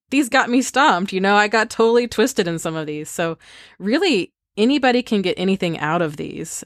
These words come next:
Um, the fast etudes are written in cut time, so a younger student can look at that and they're not intimidated, but, um,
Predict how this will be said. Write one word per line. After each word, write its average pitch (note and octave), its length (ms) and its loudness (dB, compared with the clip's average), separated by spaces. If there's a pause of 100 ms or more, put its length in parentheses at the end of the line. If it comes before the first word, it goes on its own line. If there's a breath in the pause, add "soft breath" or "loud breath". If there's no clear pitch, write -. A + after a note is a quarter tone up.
(120)
Um, D#3+ 440 -8
the F3 80 -2
fast B3+ 360 0
etudes G3 420 -2
are D#3+ 160 -2
written E3+ 220 -6
in D#3 160 -8
cut - 240 -4
time, E3 480 -6 (480 soft breath)
so E3+ 680 0
a E3+ 80 -2
younger A#3 380 2
student E3+ 360 -2
can E3 200 -8
look F#3 220 0
at C4 140 -4
that E3 460 0
and E3+ 140 -4
they're E3 80 -2
not F3+ 200 4
intimidated, E3+ 880 -2 (500 soft breath)
but, E3+ 260 0
um, E3 420 -2